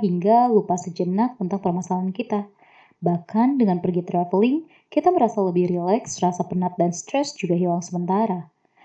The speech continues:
Tapi, sebenarnya itu bukan ukuran untuk kebahagiaan loh. Kecuali orang tersebut memutuskan sendiri bahwa dia pantas untuk berbahagia dan dia memilih untuk berbahagia.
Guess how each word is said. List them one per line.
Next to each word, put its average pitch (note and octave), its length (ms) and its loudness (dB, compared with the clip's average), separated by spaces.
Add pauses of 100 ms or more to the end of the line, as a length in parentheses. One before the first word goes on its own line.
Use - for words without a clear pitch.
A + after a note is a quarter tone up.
(300)
Tapi, G3+ 720 -2 (160)
sebenarnya B3+ 560 2
itu E4+ 80 4
bukan G3 400 0
ukuran F3+ 320 0
untuk F#3 160 -4
kebahagiaan F#3+ 480 2
loh. G3 320 0 (640)
Kecuali F#3+ 880 0
orang F3+ 240 0
tersebut G3+ 400 -2
memutuskan F#3 560 -2
sendiri A3 800 0
bahwa F3 240 2
dia F3+ 240 -2
pantas A3 400 0
untuk F3+ 240 -4
berbahagia F#3 640 0 (320)
dan F#3+ 480 0
dia F3+ 240 0
memilih G3 560 2
untuk E3+ 160 -2
berbahagia. A3 720 0